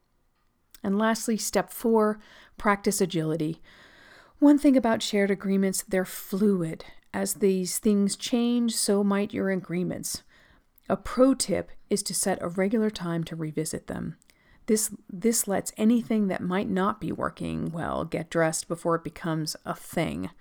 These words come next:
and lets everyone modify terms that may need to change. Set a time, like at the start of each week, to revisit these agreements and modify as needed.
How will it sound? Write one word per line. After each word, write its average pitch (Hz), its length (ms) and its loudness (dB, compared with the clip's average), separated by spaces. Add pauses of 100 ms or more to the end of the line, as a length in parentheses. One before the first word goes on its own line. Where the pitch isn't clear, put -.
(360)
and 190 160 0
lets 170 260 0
everyone 180 520 2
modify 170 500 -2
terms 160 520 -4
that - 260 -6
may 185 220 0
need 165 220 0
to 165 80 -4
change. 165 580 -6 (240)
Set 202 280 -2
a 202 60 0
time, 175 500 -4 (300)
like 180 160 -4
at 170 80 -4
the 170 60 0
start 185 360 0
of 170 100 -6
each 185 320 -6
week, 175 440 -6
to 165 120 -6
revisit 165 500 -4
these 165 200 -6
agreements 156 600 -6 (240)
and 156 220 -2
modify - 520 -8
as - 280 -10
needed. - 400 -10